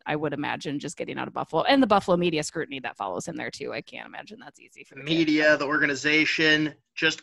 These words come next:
Speaker 2: living in Buffalo versus
Speaker 1: <laughs> I
Speaker 2: the
Speaker 1: mean,
Speaker 2: Twin
Speaker 1: just,
Speaker 2: Cities, like, all of
Speaker 1: yeah.
Speaker 2: it.
Speaker 1: <laughs> All of it. That's true. <laughs>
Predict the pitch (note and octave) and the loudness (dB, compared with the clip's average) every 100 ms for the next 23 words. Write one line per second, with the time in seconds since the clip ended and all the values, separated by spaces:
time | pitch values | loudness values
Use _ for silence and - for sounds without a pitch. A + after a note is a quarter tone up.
0 | - B2 C3+ D3+ D#3 D3+ D3+ D3+ B2 C#3+ | -12 -12 -6 0 0 2 0 0 -2 -2
1 | - D3+ D3 C#3+ C#3+ A#3+ A3 C4 A#3+ A#3+ | 0 0 0 0 2 2 4 4 4 0
2 | B3 D3 D3+ D3 C#3+ C#3 D3 - D3+ C#3+ | -2 0 2 0 0 0 2 4 4 2
3 | C#3 - _ A4+ F#4 C5 A#4+ A4+ F#4+ - | 0 -4 _ 0 4 6 8 8 6 6
4 | E4+ A3 A3 G#3 - G#3 - A3+ F3 - | 4 2 2 -2 -2 -8 -8 -4 -2 -2
5 | - D#4+ | -4 -8